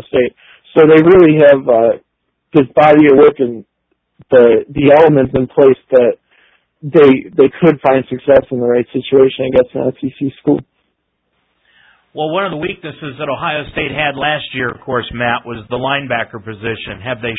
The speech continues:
Speaker 2: shored that position up this year?
Speaker 1: I think that's still gonna be a concern for,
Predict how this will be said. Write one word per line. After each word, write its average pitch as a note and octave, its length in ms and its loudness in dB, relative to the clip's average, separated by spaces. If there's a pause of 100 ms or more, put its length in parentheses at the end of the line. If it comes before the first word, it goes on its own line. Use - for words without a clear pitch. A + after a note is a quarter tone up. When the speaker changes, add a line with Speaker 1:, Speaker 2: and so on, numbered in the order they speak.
(100)
Speaker 2:
shored D#3+ 320 -6
that D#3+ 240 -6
position D#3 480 -14
up D3+ 160 -8
this D3 160 -10 (100)
year? C#3+ 220 -12 (1040)
Speaker 1:
I D#3+ 100 2 (140)
think A#3+ 160 2
that's F3+ 240 4
still F#3 160 2
gonna E3+ 180 0
be D#3 140 4
a C#3+ 80 0
concern D3 580 -2
for, C#3 160 4